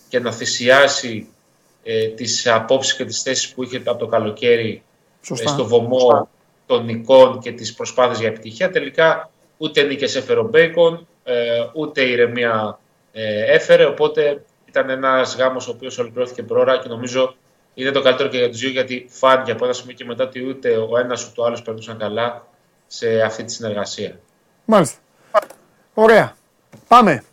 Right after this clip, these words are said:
Speaker 2: Πες για οάκα και μετά θα σε, θα σε αφήσω για να πας στην προπόνηση Κηφισιάς. Όχι, τι, έχουμε Bet Factory μετά. Εδώ πρέπει να δώσεις στον κόσμο, πρέπει να δώσεις τα σημεία σου.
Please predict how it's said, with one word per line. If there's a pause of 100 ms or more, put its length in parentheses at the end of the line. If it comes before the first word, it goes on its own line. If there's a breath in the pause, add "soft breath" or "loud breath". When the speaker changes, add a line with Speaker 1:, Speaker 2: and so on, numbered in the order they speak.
(140)
Speaker 2:
Πες
για
οάκα
και
μετά
θα
σε,
θα
σε
αφήσω
για
να
πας
στην
προπόνηση
Κηφισιάς. (1000)
Όχι,
τι,
έχουμε
Bet
Factory
μετά.
Εδώ
πρέπει
να
δώσεις
στον
κόσμο, (400 loud breath)
πρέπει
να
δώσεις
τα
σημεία
σου.